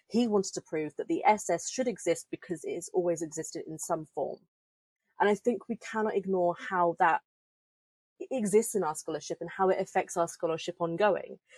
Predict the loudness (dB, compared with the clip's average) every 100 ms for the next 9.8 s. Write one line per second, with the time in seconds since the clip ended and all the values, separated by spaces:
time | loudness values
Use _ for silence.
0 | -20 _ -6 -4 -2 -2 2 4 4 0
1 | -4 -6 -2 0 0 0 0 0 -4 -6
2 | -10 0 2 2 0 -10 _ _ -10 -6
3 | 0 4 4 2 -2 0 0 2 0 -6
4 | 0 2 4 2 0 -4 -4 -2 -2 -4
5 | -6 0 2 2 -2 -2 2 2 2 2
6 | 2 2 -2 -2 -2 -6 _ _ _ _
7 | -2 0 0 0 0 -2 -2 -2 -2 -2
8 | -2 -4 -4 -4 -6 -2 0 2 0 0
9 | 0 0 -2 2 2 0 -6